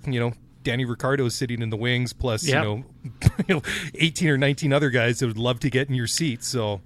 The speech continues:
Speaker 2: Yep.
Speaker 1: yeah.
Speaker 2: Hundred percent. Um, Verstappen leads championship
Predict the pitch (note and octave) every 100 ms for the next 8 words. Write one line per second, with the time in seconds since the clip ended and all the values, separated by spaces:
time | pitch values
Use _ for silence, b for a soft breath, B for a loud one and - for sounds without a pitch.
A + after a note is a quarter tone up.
0 | - - E3 - - - - C3+ C3 A2+
1 | C3+ C3+ - E3+ C3+ - B B B C#3
2 | D#3+ E3 E3 C#3+ D#3 - G3 F#3 F#3 F#3
3 | F#3+ D#3 - - - B - F#3+ F3+ F#3+
4 | E3+ F#3 E3